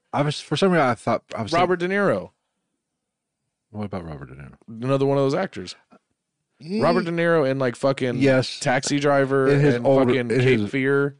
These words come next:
Speaker 1: his older work,
Speaker 2: Yeah,
Speaker 1: yes.
Speaker 2: before he got typecast as a fucking mobster.
Speaker 1: Gangster, yeah. Yeah, Primal Fear. That, he was amazing, uh, but, uh, Norton was amazing in Primal Fear. He was,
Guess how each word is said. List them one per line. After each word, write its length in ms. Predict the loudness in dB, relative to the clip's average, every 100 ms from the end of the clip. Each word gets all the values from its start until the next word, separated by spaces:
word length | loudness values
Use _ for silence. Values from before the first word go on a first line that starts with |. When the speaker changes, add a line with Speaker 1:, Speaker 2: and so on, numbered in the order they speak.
| -4
Speaker 1:
his 160 | 0
older 240 | 2 2 2
work, 180 | -2 0
Speaker 2:
Yeah, 120 | 0
Speaker 1:
yes. 60 | 0
Speaker 2:
before 260 | 0 0
he 80 | 2
got 180 | -2 -2
typecast 600 | -2 -2 0 0 0 -2
as 160 | -2 -4
a 60 |
fucking 420 | -4 -4 -4 -8 -6
mobster. 180 | -4
Speaker 1:
Gangster, 360 | 0 0 0 0
yeah. 240 | -4 -6 -12 _ _ _ _
Yeah, 140 | -6 -4
Primal 300 | -2 -2 0
Fear. 180 | -2 0
That, 320 | 0 -2 -4
he 140 | 0
was 140 | 2 2
amazing, 480 | 0 0 0 0 -4
uh, 80 |
but, 180 | -2 -2
uh, 160 | -2 -4 -6
Norton 240 | -2 0 0
was 120 | -4
amazing 340 | -4 -4 -4 -6
in 80 |
Primal 280 | -6 -8 -8
Fear. 340 | -10 -10 -10 -14 -20 -20 -20 _
He 100 | -4
was, 140 | -4